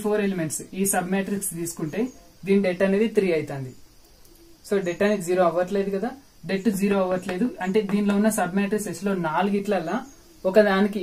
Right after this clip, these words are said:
అట్లీస్ట్ ఒక్కదానికైనా మనకు పర్లేదు. ఇప్పుడు ఇది ఒక్కదానికైనా మనకు death అనేది జీరో అవుతలేదు. జీరో అవ్వట్లేదు అంటే ఖచ్చితంగా మన rank two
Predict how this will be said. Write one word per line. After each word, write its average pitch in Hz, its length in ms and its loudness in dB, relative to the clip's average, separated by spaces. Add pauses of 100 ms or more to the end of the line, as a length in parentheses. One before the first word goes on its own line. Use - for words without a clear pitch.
అట్లీస్ట్ 214 340 0
ఒక్కదానికైనా 214 840 4
మనకు 196 200 0
పర్లేదు. 170 280 0
ఇప్పుడు 185 260 -6
ఇది 196 160 0
ఒక్కదానికైనా 214 640 2 (380)
మనకు 185 220 -2
death 190 200 2
అనేది 214 220 2
జీరో 185 200 6
అవుతలేదు. 160 360 -2 (200)
జీరో 190 240 -2
అవ్వట్లేదు 190 440 -2
అంటే 220 200 4
ఖచ్చితంగా 208 400 -2
మన 202 80 -4 (100)
rank 185 320 -4
two 175 60 -2